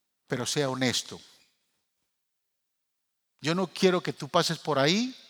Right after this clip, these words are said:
por esto, esto y esto". Esto va de, eso va a tomar las decisiones de que usted sea bien claro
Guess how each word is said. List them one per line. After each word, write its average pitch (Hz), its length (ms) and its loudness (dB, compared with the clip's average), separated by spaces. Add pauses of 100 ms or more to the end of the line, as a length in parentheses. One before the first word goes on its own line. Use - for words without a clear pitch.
(260)
por 104 220 -8
esto, 214 480 -2
esto 165 360 -6
y 127 120 -6
esto". 107 200 -8
Esto 226 220 0
va 226 140 8
de, 226 180 4
eso 214 200 0
va 208 60 4
a 208 40 -10
tomar 226 440 2 (380)
las 156 100 2
decisiones 160 580 -2
de 175 100 0
que - 160 -10
usted 240 600 4 (300)
sea 160 320 2
bien 151 240 -2
claro 170 580 4